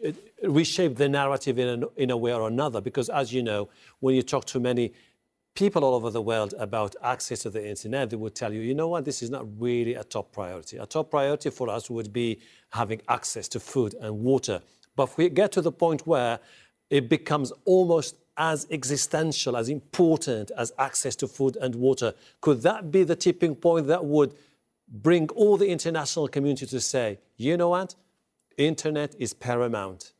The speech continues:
is sacred, is part of our daily life. You, you deny us access, you will be punished."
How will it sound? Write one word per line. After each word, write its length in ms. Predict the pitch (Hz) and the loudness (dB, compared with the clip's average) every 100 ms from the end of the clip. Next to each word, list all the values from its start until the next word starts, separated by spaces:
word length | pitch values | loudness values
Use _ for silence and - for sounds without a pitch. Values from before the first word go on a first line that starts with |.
| _ | _
is 100 | 113 | -10
sacred, 720 | - - 131 127 120 90 92 - | -6 2 2 2 -2 -6 -8 -10
is 120 | 117 | -8
part 380 | - - 139 135 | -8 -2 0 0
of 160 | - 226 | -4 -4
our 240 | 123 113 | -2 -2
daily 280 | 104 113 110 | -2 -2 -2
life. 300 | 104 98 - _ _ _ _ | -4 -6 -8 _ _ _ _
You, 280 | 120 120 131 135 | 4 4 2 -2
you 100 | 120 | 0
deny 320 | 139 143 147 | 2 2 0
us 120 | 135 - | -2 -4
access, 440 | 151 - 170 - _ | -4 -2 -4 -4 _
you 100 | 135 | 0
will 120 | 127 | 0
be 180 | 117 123 | 2 -2
punished." 480 | 120 107 95 - | -2 -6 -8 -14